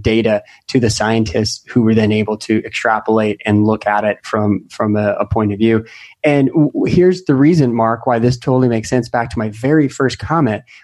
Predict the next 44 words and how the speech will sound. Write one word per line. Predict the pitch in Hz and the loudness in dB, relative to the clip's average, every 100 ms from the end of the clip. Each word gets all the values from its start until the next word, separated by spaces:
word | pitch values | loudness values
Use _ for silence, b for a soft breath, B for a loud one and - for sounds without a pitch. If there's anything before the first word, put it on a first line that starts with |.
| B | B
when | 131 | 2
my | 160 | 2
father | 170 147 139 123 | 0 0 0 -2
passed | 131 113 120 | -2 -4 -2
away, | 117 127 110 107 _ - | 0 0 -2 -6 _ -4
he | 156 | 0
was | 135 | 2
eating | 131 143 147 | 2 2 0
the | 123 | -2
standard | - - 110 113 135 | -6 -12 -4 0 2
American | 131 131 127 139 | 2 2 2 0
diet, | 120 117 135 147 | 0 0 0 -2
but, | 135 - - | -4 -6 -2
you | 175 | 2
know, | 160 | 4
he | 160 | 2
was | 160 | 2
a | 156 | 2
little | 151 160 | 2 2
bit | 160 | 2
on | 143 135 | 2 0
the | |
healthy | 127 135 131 139 131 | 0 -2 -2 -4 -4
standard | - 131 127 | -2 0 0
American | 120 113 113 113 117 | 0 0 0 -2 -4
side. | 117 120 131 175 B B B B - | -4 -4 -4 -4 B B B B -4
Um, | 127 120 | 0 2
he | 110 127 123 - - | 2 2 0 -6 -6
apparently | 123 135 151 135 | -2 0 2 2
had | 131 | 2
a | 135 | 0
genetic, | 117 107 107 120 135 - b b b - | 0 0 2 0 -2 -6 b b b -6
um, | 117 117 110 110 - - | -2 -2 -2 -2 -4 -4
you | 120 | -2
know, | 110 107 - | -2 -4 -6
uh, | 127 - - | -12 -12 -6
issue | 135 131 143 | -2 0 2
there | 127 120 135 | 2 2 2
that, | 127 117 120 | 2 0 -2
that | 117 113 | -4 -2
we | 117 | -2
didn't | 110 117 117 107 | 0 0 0 0
know | 107 | 0
about. | 120 131 143 | 0 0 0